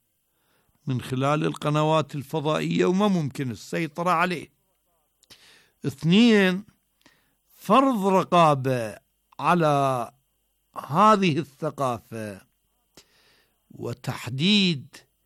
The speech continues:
هذه الثقافة يؤدي إلى مردود عكسي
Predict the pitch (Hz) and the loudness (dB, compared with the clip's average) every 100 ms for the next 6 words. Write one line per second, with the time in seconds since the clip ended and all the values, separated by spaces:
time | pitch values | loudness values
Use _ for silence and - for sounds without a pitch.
0 | _ _ _ _ _ _ - 101 135 233 | _ _ _ _ _ _ -18 -10 -4 0
1 | 240 190 160 139 - 160 151 143 131 - | 0 2 0 -2 -8 -8 -2 -2 -4 -6
2 | 139 131 123 _ _ _ _ _ _ _ | -6 -6 -10 _ _ _ _ _ _ _
3 | _ _ _ - _ _ - 160 208 180 | _ _ _ -20 _ _ -10 -4 -4 -4
4 | 151 190 196 196 196 170 170 156 147 196 | -6 -6 -2 0 0 0 -4 -6 -6 -10
5 | 196 196 170 147 196 - - - 233 202 | -8 -8 -6 -4 -4 -6 -20 -16 -14 -14
6 | 107 | -14